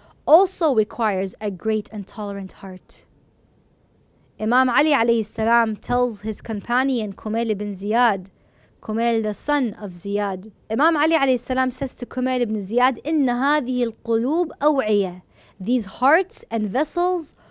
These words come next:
are the best one of them, are the ones containing.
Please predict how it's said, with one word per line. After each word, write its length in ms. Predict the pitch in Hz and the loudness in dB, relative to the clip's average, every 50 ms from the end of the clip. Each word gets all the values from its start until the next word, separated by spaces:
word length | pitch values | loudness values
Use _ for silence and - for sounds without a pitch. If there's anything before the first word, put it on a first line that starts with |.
| - - - _ - | -20 -20 -20 _ -2
are 160 | - 240 247 233 | 2 2 2 4
the 160 | 214 226 214 | 2 0 0
best 400 | 190 262 311 311 - - - - | 0 0 0 -2 -4 -10 -10 -6
one 300 | 233 240 247 277 311 294 - | -4 0 0 0 0 -2 -2
of 200 | - 214 190 185 | -4 -6 -4 -2
them, 340 | 185 208 196 185 180 170 170 _ _ _ _ _ _ _ _ _ _ _ - _ - | -4 -4 -2 -4 -6 -10 -14 _ _ _ _ _ _ _ _ _ _ _ -20 _ -2
are 120 | 226 240 226 | 0 0 2
the 120 | 233 226 | 2 2
ones 280 | 233 269 302 285 - - | 2 0 0 -2 -4 -4
containing. 840 | - - 254 240 - - - 254 254 254 233 208 185 190 196 208 190 | -2 0 0 0 2 0 0 2 2 0 0 -2 -4 -8 -12 -14 -16